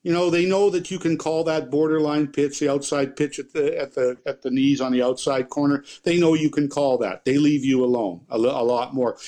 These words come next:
And they just give you that little bit more rope on, you know, maybe on a, on,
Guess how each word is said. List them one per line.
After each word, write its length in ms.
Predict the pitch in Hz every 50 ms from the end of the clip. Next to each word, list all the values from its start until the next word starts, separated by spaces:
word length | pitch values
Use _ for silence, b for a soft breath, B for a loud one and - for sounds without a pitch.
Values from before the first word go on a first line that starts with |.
| B B
And 100 | 175 185
they 120 | 208 220 214
just 320 | 170 233 214 - - -
give 180 | - 226 202 208
you 80 | 214 190
that 300 | 196 185 170 170 175 175
little 180 | 214 240 233
bit 220 | 185 196 208 208 196
more 300 | 175 175 170 170 160 156
rope 440 | 139 143 151 151 160 170 165 -
on, 200 | 151 143 131 127 B B B B B
you 80 | - 185
know, 200 | 180 180 180 180
maybe 320 | 170 160 160 165 165 175 170
on 160 | 160 160 160
a, 120 | 160 160 165 190 185
on, 320 | 160 151 160 156 151 165